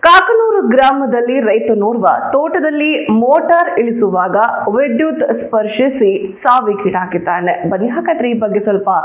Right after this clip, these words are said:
ಮಾಹಿತಿಯನ್ನ ನೋಡೋಣ. ತೋಟ ಕಟ್ಟಲು ಹೊಲದಲ್ಲಿ ಕೊರೆಸಿದ್ದ ಬೋರ್‌ವೆಲ್‌ಗೆ ಮೋಟಾರ್ ಇಳಿಸುವಾಗ ವಿದ್ಯುತ್ ತಂತಿ ತಗುಲಿ ಕಾರ್ಮಿಕ ಸ್ಥಳದಲ್ಲಿಯೇ ಮೃತನಾದ ಘಟನೆ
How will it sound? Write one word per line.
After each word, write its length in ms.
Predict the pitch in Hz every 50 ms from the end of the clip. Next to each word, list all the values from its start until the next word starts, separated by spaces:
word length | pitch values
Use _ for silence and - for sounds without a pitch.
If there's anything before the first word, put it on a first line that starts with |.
| - - -
ಮಾಹಿತಿಯನ್ನ 640 | 226 240 262 277 277 262 247 233 226 214 175 170 - 98
ನೋಡೋಣ. 320 | 98 92 - - - - - - - - 254 247 262 285 311 339 359 359 - - - - -
ತೋಟ 260 | 311 339 403 - 453 427 -
ಕಟ್ಟಲು 480 | 359 330 294 - 262 254 254 269 269
ಹೊಲದಲ್ಲಿ 480 | 269 196 233 220 220 202 226 226 226 233
ಕೊರೆಸಿದ್ದ 440 | 226 226 214 190 196 - 190 175 220 233 247 262 - -
ಬೋರ್‌ವೆಲ್‌ಗೆ 840 | 208 220 233 247 233 240 233 247 240 240 262 - 262 269 254 - -
ಮೋಟಾರ್ 460 | 208 220 254 285 - - 370 349 277
ಇಳಿಸುವಾಗ 680 | - - 208 220 220 214 - 202 185 202 208 202 196 226 233 254 262 - - -
ವಿದ್ಯುತ್ 640 | 202 254 285 285 240 240 320 330 330 294 262 233
ತಂತಿ 440 | 240 233 226 233 233 233 220 214 214
ತಗುಲಿ 720 | 202 240 - 226 226 240 311 269 208 - - - - - _
ಕಾರ್ಮಿಕ 480 | - 294 311 330 339 339 330 330 - 269 247 254
ಸ್ಥಳದಲ್ಲಿಯೇ 680 | 262 254 262 226 220 226 214 233 233 226 226 214 214 214
ಮೃತನಾದ 540 | 208 202 202 202 - 190 196 190 185 185 196 196 196
ಘಟನೆ 760 | - 220 220 220 - 285 294 277 - 170 - - - - -